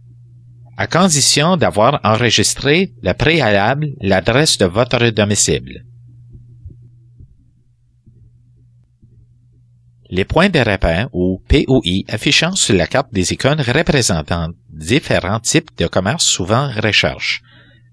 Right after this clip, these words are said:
comme les restaurants. On peut aussi effectuer une recherche en épalant le nom. Lorsque la liste s'affiche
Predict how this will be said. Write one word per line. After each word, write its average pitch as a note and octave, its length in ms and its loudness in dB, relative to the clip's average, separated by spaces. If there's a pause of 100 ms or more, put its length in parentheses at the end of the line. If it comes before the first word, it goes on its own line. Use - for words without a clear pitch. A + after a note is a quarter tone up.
comme B2+ 220 -2
les A2 200 4
restaurants. F2+ 640 -2 (520)
On G#2 100 0
peut B3+ 200 2
aussi F3+ 480 2
effectuer C3+ 680 0
une G#2+ 120 2
recherche B2 540 2
en G#2 120 0 (100)
épalant F#3 360 0
le A2 200 2
nom. F2+ 280 -2 (2500)
Lorsque D3+ 340 0
la B2+ 200 4
liste D3 240 2
s'affiche - 680 -2